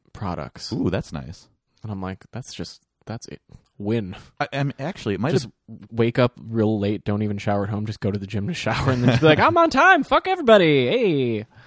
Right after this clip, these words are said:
Speaker 2: I can't remember if it was on the podcast or not. I think it was on the episode that we did with Erica where I learned that Aesop things were expensive.
Speaker 1: You didn't know this?
Speaker 2: No, 'cause my mom had given it to me, uh, some shampoo.
Speaker 1: Yeah.
Speaker 2: And I was just, like, using it like normal shampoo, and you guys were appalled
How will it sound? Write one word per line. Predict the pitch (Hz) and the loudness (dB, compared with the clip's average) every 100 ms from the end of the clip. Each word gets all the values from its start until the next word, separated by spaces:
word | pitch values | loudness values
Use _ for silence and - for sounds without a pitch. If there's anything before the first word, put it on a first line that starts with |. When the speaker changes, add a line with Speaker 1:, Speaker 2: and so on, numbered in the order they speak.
| - - 123 | -20 -14 -12
Speaker 2:
I | |
can't | 117 170 | -10 -8
remember | 214 220 175 | -6 -6 -6
if | 135 | -4
it | |
was | 110 101 | -2 -2
on | 98 | -2
the | 95 | -2
podcast | 82 95 85 76 82 | -2 -2 -2 -6 -4
or | |
not. | 76 | -4
I | 76 | -4
think | 170 165 | -6 -6
it | - | -2
was | 101 123 85 69 | 2 2 0 -2
on | 87 | -2
the | 90 | -2
episode | 95 - 101 90 | -2 -4 -6 -4
that | 87 | -4
we | |
did | 85 82 | -4 -4
with | 80 | -4
Erica | 71 82 - 92 | -4 -6 -4 -4
where | 85 - | -4 -4
I | |
learned | 80 73 73 87 82 | -6 -6 -8 -8 -8
that | 78 | -8
Aesop | 73 76 80 78 | -8 -8 -8 -8
things | 85 82 82 | -8 -8 -8
were | 73 | -10
expensive. | - - 69 - 87 90 _ _ _ _ _ _ _ _ | -10 -12 -12 -8 -10 -10 _ _ _ _ _ _ _ _
Speaker 1:
You | 127 | -6
didn't | 117 110 | -4 -4
know | 113 | -8
this? | 127 - | -10 -6
Speaker 2:
No, | 101 120 101 | 0 2 0
'cause | - 90 | -2 -4
my | 92 | 0
mom | 95 101 | 0 -2
had | 101 78 | -4 -6
given | 82 82 | -4 -4
it | 92 | -6
to | - | -6
me, | 95 98 104 107 _ _ _ _ | -6 -4 -6 -10 _ _ _ _
uh, | 87 82 76 | -4 -4 -4
some | - 76 | -8 -10
shampoo. | - 76 - 76 82 107 | -8 -8 -6 -4 -4 -4
Speaker 1:
Yeah. | 127 113 104 - _ - | -4 -4 -6 -10 _ -6
Speaker 2:
And | 95 | -2
I | 92 | 0
was | 90 | -2
just, | 87 87 | -2 -6
like, | 78 | -6
using | 78 73 82 85 | -6 -6 -6 -6
it | 87 | -8
like | 76 73 | -10 -8
normal | 73 73 | -8 -8
shampoo, | - 76 69 73 71 | -8 -10 -6 -6 -6
and | 71 | -6
you | 73 | -8
guys | 69 67 - | -8 -10 -10
were | 67 | -12
appalled | - - 67 67 - | -10 -10 -8 -10 -12